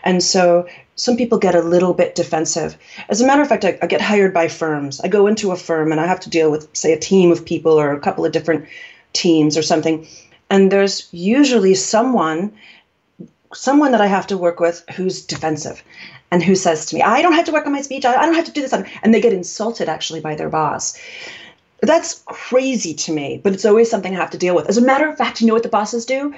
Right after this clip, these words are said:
They're so funny. The people that hire me, they make me tell everybody that this is what we're doing. <laughs> They don't even wanna say that we're doing this, but I've got it nailed down. You know, most people are like, "Whoa, this is so cool. I never knew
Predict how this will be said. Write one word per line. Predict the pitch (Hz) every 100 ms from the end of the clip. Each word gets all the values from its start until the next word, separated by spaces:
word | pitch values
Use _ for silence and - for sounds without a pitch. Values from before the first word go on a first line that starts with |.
| -
They're | 208
so | 202 220
funny. | 208 226
The | 226
people | 190 208
that | 180 -
hire | 196 214
me, | 226 262 262 - -
they | 214
make | 208 226 226
me | 196 247 254 190
tell | 185 185
everybody | 180 190 175 165
that | 170
this | 170 160
is | 165
what | -
we're | 156
doing. | 185 147 220 -
<laughs> | - - - - _
They | 202 320
don't | 339 269
even | 247 240
wanna | 226 226 208
say | - 311 339 214
that | 196 180
we're | 196 196
doing | 185 202 196 180
this, | 214 240 - - - 262
but | 226 226
I've | 214 214
got | 214 190
it | -
nailed | 185 170 156 151
down. | 214 180 151
You | 156
know, | 151 156 _ - - _ _ _ _ -
most | 185 208 226
people | 196 190 196
are | 160
like, | 165 160
"Whoa, | 165 175 262 160 165
this | 180
is | -
so | 190 175
cool. | 226 185
I |
never | 180 214 277 294 330
knew | 311 254 226 220